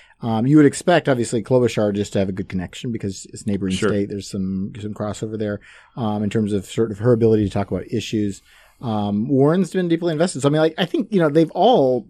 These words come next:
Speaker 1: positioned themselves well.
Speaker 2: Okay.
Speaker 1: The top five have all positioned themselves pretty
Speaker 2: So do you
Speaker 1: well.
Speaker 2: think that kinda
Speaker 1: We'll
Speaker 2: neu-,
Speaker 1: see.
Speaker 2: those advantages get neutralized because of the
Speaker 1: I think so. I just think the turnout question is still
Speaker 2: Okay,
Speaker 1: there, right?
Speaker 2: sure.
Speaker 1: Like, I mean, will Bernie's college base turn out, right?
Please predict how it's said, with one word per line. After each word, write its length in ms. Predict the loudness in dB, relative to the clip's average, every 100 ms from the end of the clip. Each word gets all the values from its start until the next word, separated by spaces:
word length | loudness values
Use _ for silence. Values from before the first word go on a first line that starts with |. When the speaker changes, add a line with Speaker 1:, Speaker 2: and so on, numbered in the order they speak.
| _
Speaker 1:
positioned 460 | -2 0 0 -2 -6
themselves 400 | -6 -2 -2 -2
well. 260 | 0 4 4
Speaker 2:
Okay. 80 | 4
Speaker 1:
The 40 |
top 200 | 0 -2
five 300 | -2 -2 -2
have 140 | -4 -4
all 100 | -4
positioned 400 | -4 -8 -6 -6
themselves 300 | -6 -6 -8
pretty 160 | -2
Speaker 2:
So 80 | 0
do 60 | 2
you 60 | 4
Speaker 1:
well. 60 |
Speaker 2:
think 140 | 2 2
that 220 | 2 0
kinda 220 | -4 0 2
Speaker 1:
We'll 60 | 4
Speaker 2:
neu-, 80 |
Speaker 1:
see. 160 | 2 2
Speaker 2:
those 260 | 4 4 4
advantages 480 | 2 2 2 -2 0
get 140 | 0
neutralized 640 | 2 0 2 2 2 0 -4
because 400 | -6 0 -2 0
of 160 | -4
the 60 | 0
Speaker 1:
I 60 | 2
think 220 | 2 4
so. 120 | 6
I 60 | 6
just 120 | 4
think 160 | 4
the 100 | 4
turnout 340 | 2 4 2 2
question 340 | -2 -2 -2
is 140 | -2 -2
still 240 | 0 2
Speaker 2:
Okay, 140 | 4 2
Speaker 1:
there, 200 | 0 -4
right? 220 | -4 -2
Speaker 2:
sure. 160 | 0
Speaker 1:
Like, 100 | 0 0
I 40 |
mean, 380 | 0 2 0 4
will 280 | 6 8 6
Bernie's 380 | 4 4 2
college 640 | 0 0 0 -2 -10 -14 -18 _
base 380 | -4 -2 -2 -8
turn 180 | -8 -6
out, 240 | -6 -8
right? 300 | -8 -6 -6